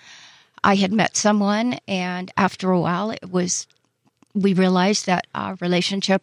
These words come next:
was headed towards intimacy. And I shared with him that I had been sick, that I had Crohn's disease,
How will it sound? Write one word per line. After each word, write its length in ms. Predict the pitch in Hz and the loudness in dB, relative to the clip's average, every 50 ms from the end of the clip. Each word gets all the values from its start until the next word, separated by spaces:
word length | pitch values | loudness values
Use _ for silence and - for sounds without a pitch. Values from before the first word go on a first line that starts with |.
| _ | _
was 480 | - 175 175 170 175 180 - - - - _ - | -2 0 0 0 0 -4 -6 -8 -10 -14 _ -20
headed 340 | - - 196 190 190 190 180 | -4 0 0 2 2 0 -2
towards 360 | - - 180 175 170 - - | -2 -2 -2 -2 -2 -4 -6
intimacy. 840 | - - 190 185 175 - 180 180 180 180 - - 185 175 185 226 - _ _ _ _ - _ _ _ - - - - _ _ _ | 0 0 0 0 0 -4 -6 -6 -4 -6 -4 -2 -2 0 -2 -4 -4 _ _ _ _ -20 _ _ _ -20 -20 -20 -20 _ _ _
And 360 | - 226 226 214 214 220 - - | 4 4 6 6 4 2 2 2
I 80 | 214 | 0
shared 400 | 214 - - - 214 208 214 196 | 2 2 4 4 4 2 4 2
with 200 | 202 202 202 - | 0 -2 -2 0
him 420 | - 240 196 180 185 202 202 202 _ _ | 0 0 2 2 0 -2 -4 -4 _ _
that 160 | - 190 190 | -2 -2 0
I 80 | 196 196 | 0 0
had 240 | 185 180 180 - - _ | -2 -4 -6 -6 -8 _
been 140 | - 180 180 | -2 -2 -2
sick, 420 | - - - - 190 185 190 - - | -2 -4 0 2 2 2 2 -2 -4
that 180 | - 196 185 | -8 -8 -6
I 40 | 180 | -6
had 180 | 185 196 _ _ | -8 -10 _ _
Crohn's 360 | - 180 180 175 180 - - | -4 -2 -2 -2 -2 -6 -4
disease, 600 | - 180 175 - 190 180 175 190 196 190 - | -2 -4 -2 -2 -2 -2 -2 -2 -4 -8 -10